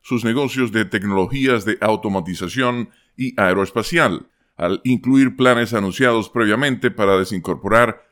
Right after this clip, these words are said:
su negocio de materiales avanzados, Honeywell se compondrá de tres entidades más pequeñas con la esperanza de que cada una de ellas sea más competitiva.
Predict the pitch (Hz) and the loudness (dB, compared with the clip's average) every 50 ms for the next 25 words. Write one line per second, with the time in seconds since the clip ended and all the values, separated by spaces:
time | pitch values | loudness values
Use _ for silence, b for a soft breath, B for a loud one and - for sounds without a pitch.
0 | b b b - - 160 139 123 113 117 127 127 - 127 113 104 98 92 80 85 | b b b -6 -2 -2 0 0 2 2 2 2 2 2 0 2 0 0 -2 0
1 | 92 92 110 117 110 110 92 104 95 90 90 87 82 - 160 139 113 101 110 131 | 0 2 2 2 2 0 0 -2 -2 0 -2 -2 0 0 2 2 2 0 -2 -4
2 | - - _ _ _ _ _ _ _ - 165 180 185 165 120 101 101 101 98 110 | -8 -14 _ _ _ _ _ _ _ -4 -2 0 2 2 2 2 4 4 2 2
3 | 110 - b b b b b b - - 101 - 113 107 - 104 101 95 120 131 | 0 -6 b b b b b b -6 -4 -4 -2 -2 -4 -4 -2 -2 0 2 4
4 | 131 123 107 90 - 127 123 - - 120 104 90 98 101 110 117 117 113 104 87 | 4 4 2 2 2 0 2 2 0 -4 -4 -2 0 4 4 4 4 4 2 0
5 | 95 101 117 117 104 - 101 92 - 135 135 127 127 127 117 - - _ _ _ | 0 0 0 0 -2 -4 -6 -4 -2 -2 -2 -2 0 -2 -2 -4 -8 _ _ _
6 | _ _ _ - 113 113 117 110 - 120 117 123 127 120 - 127 113 107 92 98 | _ _ _ -4 -2 -2 -2 0 0 0 2 2 0 0 2 2 2 2 2 -2
7 | 90 - 123 123 123 120 110 110 113 110 110 104 101 113 143 147 135 123 127 123 | -2 2 4 4 6 6 4 4 2 2 2 2 4 4 4 4 2 2 2 0
8 | 120 - _ _ _ _ _ _ - - 143 131 123 113 107 107 98 - 107 92 | 0 -4 _ _ _ _ _ _ -6 0 2 4 4 4 2 0 -2 -4 -6 -4
9 | 78 92 85 - 104 95 151 147 117 87 71 - - | -4 -4 -6 -6 -6 -6 -4 -2 -2 -2 -2 -4 -8